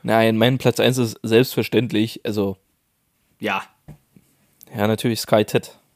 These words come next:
Speaker 2: Ja, den Timer uns, das ist bei mir dasselbe. Das ist bei mir dasselbe. Äh,
Speaker 1: Also,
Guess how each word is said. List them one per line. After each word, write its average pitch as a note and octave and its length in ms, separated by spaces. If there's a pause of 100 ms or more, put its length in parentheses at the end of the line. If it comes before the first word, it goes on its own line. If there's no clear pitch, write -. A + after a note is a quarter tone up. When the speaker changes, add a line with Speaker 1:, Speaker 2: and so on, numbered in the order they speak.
Speaker 2:
Ja, G2 240 (140)
den A2+ 120
Timer D3+ 320
uns, D#3 280
das A#2+ 160
ist A#2+ 120
bei A#2+ 100
mir A2 100
dasselbe. F#2 480 (220)
Das G2+ 120
ist - 100
bei G#2+ 80
mir G2+ 100
dasselbe. G2 460 (1160)
Äh, A2+ 100
Speaker 1:
Also, C3 340